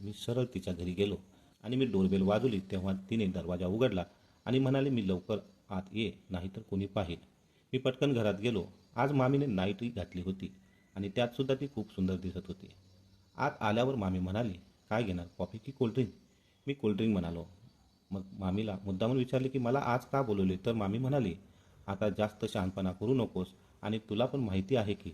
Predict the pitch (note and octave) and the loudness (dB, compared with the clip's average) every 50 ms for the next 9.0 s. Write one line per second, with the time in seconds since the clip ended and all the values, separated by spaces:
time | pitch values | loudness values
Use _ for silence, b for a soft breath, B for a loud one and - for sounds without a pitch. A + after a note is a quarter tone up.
0 | b b b b b _ - C3 C3+ A2+ F#2+ - - G#2 - F#2+ F#2 - F#2+ - | b b b b b _ 0 0 0 0 0 -2 -6 -2 -2 0 0 0 0 0
1 | F#2+ F#2 - F#2 F2 F2 E2+ E2 F2 F#2+ F#2 F#2+ F2+ - - - - - b b | -2 -2 -2 -2 -2 -2 -2 -2 0 0 2 0 0 -2 -4 -14 -20 -20 b b
2 | b b b b - B2 B2+ C3+ D3 C3+ C#3 C#3 C#3+ C#3 C3+ C3+ G#2+ F#2 F2+ F#2 | b b b b 2 4 6 6 6 6 6 6 4 4 2 2 2 4 2 2
3 | F#2+ F#2+ F#2+ F#2 - - - - F2+ F#2 F#2+ F#2 F#2 F#2+ F#2+ F#2+ - - - - | 2 2 0 0 -2 -6 -8 -6 -2 -2 -2 0 2 2 0 0 -2 -12 -14 -16
4 | - - - _ A2+ B2 C3 C3 B2+ B2+ C3+ B2+ - C#3 C3+ C3 A#2+ G#2+ F#2+ F#2+ | -20 -20 -10 _ 2 2 4 4 6 6 4 6 6 6 6 6 4 4 4 4
5 | F#2+ F#2 F2+ E2+ - - - - - - - - - - - _ _ _ _ _ | 4 4 4 2 -4 -8 -12 -20 -20 -20 -20 -20 -20 -20 -20 _ _ _ _ _
6 | _ _ b b b b b b C3 C3+ C#3+ D3 D3 C3+ D3 C#3 - G2+ - G2+ | _ _ b b b b b b -4 -2 0 -2 0 0 0 0 0 0 2 2
7 | F#2+ F#2+ E2+ E2 F2+ F#2 A2+ A#2 F#2+ E2+ - - - G2+ G#2 A2+ - - C3 C3 | 2 2 2 0 -2 0 0 0 0 -2 -4 -10 -10 -6 -6 -4 0 2 2 2
8 | B2+ B2+ C3 A#2 A2+ A2+ A#2 A#2+ B2+ B2 - - F2+ F#2 F#2 F#2 F#2 F#2+ G2 G2 | 4 2 4 4 4 4 4 4 2 0 0 0 0 2 2 2 2 4 2 2